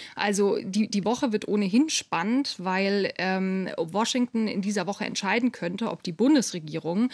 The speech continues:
dem Parlament eine sehr detaillierte Liste mit U-S-Geheimdienstüberwachungszielen aushändigen darf. Ähm, wahrscheinlich wird Washington dazu Nein sagen und das bringt wiederum die Kanzlerin in ein Riesendilemma.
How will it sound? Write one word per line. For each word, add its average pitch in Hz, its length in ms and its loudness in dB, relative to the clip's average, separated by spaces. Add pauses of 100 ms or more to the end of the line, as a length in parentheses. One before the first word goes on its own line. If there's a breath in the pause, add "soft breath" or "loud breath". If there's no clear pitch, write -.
(320 loud breath)
dem 202 140 4
Parlament 190 640 2
eine 196 280 0
sehr 196 200 2
detaillierte 208 540 0
Liste 220 340 0
mit 180 240 -6
U-S-Geheimdienstüberwachungszielen 190 2250 0 (400 loud breath)
aushändigen 165 880 0
darf. 156 560 -4
Ähm, 180 340 -2
wahrscheinlich 226 440 0
wird 190 100 -2
Washington 208 340 0
dazu 175 260 -4
Nein 170 360 0
sagen 240 360 0
und 190 200 -4
das 220 160 0
bringt 208 320 -4
wiederum 175 320 -4
die - 80 -12
Kanzlerin 165 540 -4
in 156 60 -6
ein 170 180 -4
Riesendilemma. 160 840 -4